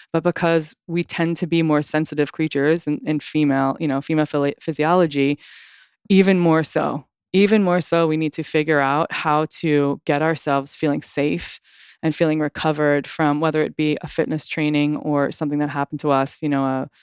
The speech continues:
fight with our spouse or whatever's going on in our life and the levels of stress we're coming off of. Because right now, people are more anxious, more stressed, more sad than they ever have been after two years of us living in the unknown, right? This crazy world that we're in right now.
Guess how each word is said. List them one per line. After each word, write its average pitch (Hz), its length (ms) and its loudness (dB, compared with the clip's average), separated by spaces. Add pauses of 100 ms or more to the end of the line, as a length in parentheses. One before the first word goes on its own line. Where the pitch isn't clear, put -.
(340)
fight 165 180 0
with 165 100 -2
our 160 80 2
spouse 147 380 0
or 165 80 -6
whatever's 156 520 0
going 156 260 -8
on 151 180 -8
in 143 80 -2
our 139 120 -2
life 170 400 -2
and 156 180 0
the 160 80 2
levels 165 240 0
of 180 100 -6
stress 185 320 -2
we're 185 80 -2
coming 196 260 -4
off 208 220 -4
of. 147 240 -2
Because 165 280 -2
right 170 200 4
now, 196 260 2
people 180 360 -2
are 156 140 2
more 151 400 2
anxious, 202 480 0
more 156 180 0
stressed, 175 440 -2
more 156 140 0
sad 151 360 -2
than 160 100 -4
they 156 180 -2
ever 151 260 -2
have 147 220 -2
been 147 380 -2 (720)
after 160 260 -2
two 180 200 -2
years 170 320 4
of 156 120 2
us - 500 -4 (260)
living 160 280 0
in 160 120 2
the 151 60 2
unknown, 147 520 2 (160)
right? 147 240 -2
This - 420 -10
crazy 151 240 0
world 143 240 2
that 131 100 -2
we're 139 80 -2
in 135 120 -2
right 135 180 -2
now. 139 320 -2